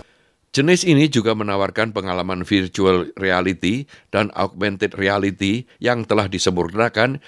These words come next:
yang ditujukan untuk permainan dan juga untuk pengisian terbalik, yang secara efektif mengubah ponsel ini menjadi bank bateri yang mampu mengisi ulang perangkat lainnya.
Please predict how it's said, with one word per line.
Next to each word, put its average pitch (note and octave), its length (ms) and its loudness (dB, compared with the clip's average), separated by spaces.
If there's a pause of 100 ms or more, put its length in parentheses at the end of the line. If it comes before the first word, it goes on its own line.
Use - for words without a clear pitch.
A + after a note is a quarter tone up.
(140)
yang A#2+ 240 0
ditujukan C3 560 0
untuk F#2+ 240 0
permainan A#2+ 640 -2
dan G2+ 160 -2
juga G#2+ 400 0
untuk F#2 320 0
pengisian F2 480 -2
terbalik, F2+ 560 -2
yang F#2+ 160 -4
secara F2 400 -2
efektif G#2 400 -4
mengubah A2+ 480 -2
ponsel F2+ 400 0
ini G2+ 160 0
menjadi F2 480 -2
bank F2 320 -4
bateri G#2 400 2
yang F#2 160 0
mampu A#2 320 0
mengisi F#2+ 400 -2
ulang F2 400 0
perangkat E2+ 400 -2
lainnya. F2 560 0